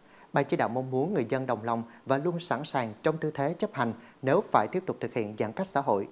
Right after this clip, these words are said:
trong những ngày tới. Đồng thời tin tưởng rằng với sự đồng lòng, nỗ lực, trách nhiệm và quyết tâm của toàn xã hội, tỉnh sẽ đạt được mục tiêu chiến thắng dịch bệnh và sớm đưa cuộc sống yên bình trở lại cho mọi người. Các sở ngành địa phương tham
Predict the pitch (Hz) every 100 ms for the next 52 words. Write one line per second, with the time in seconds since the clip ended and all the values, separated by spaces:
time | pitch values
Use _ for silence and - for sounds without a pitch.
0 | - 131 127 147 101 113 123 196 - -
1 | - - - - 147 147 143 139 - 190
2 | 143 156 135 120 - - 113 156 208 -
3 | 120 - 131 127 123 127 117 - 113 147
4 | 165 120 - - _ 214 - 123 113 -
5 | 110 120 113 - 127 - 139 135 135 147
6 | 120 - 156 127 104 - - - - -
7 | 120 175 - 165 135 123 120 123 120 151
8 | 160 156 - 156 143 165 - - 107 104
9 | - - - 135 131 - 147 208 165 123
10 | 107 - 131 190 - 147 127 110 98 120
11 | 139 107 98 131 117 101 120 117 - -
12 | _ - - - - 170 156 143 123 110
13 | 107 143 139 139